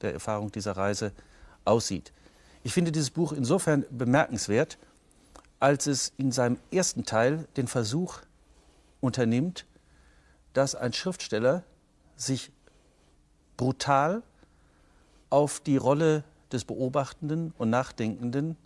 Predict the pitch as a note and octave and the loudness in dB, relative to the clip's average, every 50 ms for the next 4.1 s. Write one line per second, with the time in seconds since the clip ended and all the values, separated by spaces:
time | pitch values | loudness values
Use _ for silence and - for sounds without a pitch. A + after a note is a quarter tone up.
0 | _ _ _ _ _ _ _ _ _ _ - - - A#2+ A#2+ C3 - - C#3 D3+ | _ _ _ _ _ _ _ _ _ _ -10 -4 -2 -2 -2 -2 -4 -2 0 0
1 | E3+ G3 G3 - - - _ _ _ _ _ _ - - - - _ _ _ - | 0 0 -4 -8 -14 -20 _ _ _ _ _ _ -20 -20 -20 -20 _ _ _ 0
2 | C3+ C3+ - C#3 C3 B2 - D3 D3+ F3+ F3 - - - - - - _ _ _ | 2 2 4 2 0 2 2 2 2 2 0 -4 -10 -14 -16 -16 -16 _ _ _
3 | C#3 C#3 - - D3 C#3 B2+ - - - A2+ G#2+ C#3 C#3+ - - - C#3+ C#3 C3+ | -4 -4 0 2 2 2 2 0 -2 -4 -2 -2 -2 -4 -4 -6 -4 -4 -4 -4
4 | - - | -6 -12